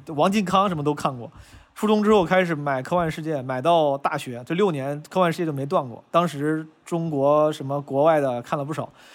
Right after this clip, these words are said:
但最近这几年，说实话，科幻看得少了。啊，但确实大家从“基本无害”这个播客的名字也能感觉出来啊，还是对科幻曾经爱好过的，曾经硬核爱好过的。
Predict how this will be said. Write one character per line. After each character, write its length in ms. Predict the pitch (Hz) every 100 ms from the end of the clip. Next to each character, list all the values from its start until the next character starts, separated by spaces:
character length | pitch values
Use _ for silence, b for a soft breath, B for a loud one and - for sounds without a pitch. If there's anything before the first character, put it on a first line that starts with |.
| B B B
但 140 | 220
最 100 | 208
近 100 | 247
这 80 | 233
几 60 | 190
年， 180 | 147 156
说 160 | 185
实 80 | 160
话， 300 | 165 151 127 -
科 120 | 185
幻 140 | 175
看 140 | 170 175
得 80 |
少 200 | - -
了。 140 | 104 - - B B B B
啊， 160 | - 123
但 140 | 180 190
确 160 | 247
实 140 | 156 160
大 80 |
家 160 | 185 190
从 180 | 175 170
“基 80 | 190
本 120 | 165
无 140 | 139
害” 200 | 151 175
这 120 | 160
个 300 | 151 139 131
播 180 | 123 185
客 140 | 202 196
的 100 | 143
名 200 | 131 156
字 180 | 170 127
也 60 |
能 200 | 131 156
感 120 | 160 139
觉 120 | 165
出 120 | 180
来 240 | 143 123 -
啊， 180 | 113 - b b b b b
还 180 | 135 151
是 120 | 185
对 140 | 185
科 180 | 170 185
幻 160 | 180 151
曾 200 | - 180
经 180 | 214 214
爱 160 | 196
好 160 | 185 170
过 160 | 139
的， 140 | 123 104
曾 180 | - 175
经 140 | 202
硬 160 | 233 202
核 140 | 147
爱 140 | 156 143
好 120 | 135
过 140 | 123
的。 100 | 110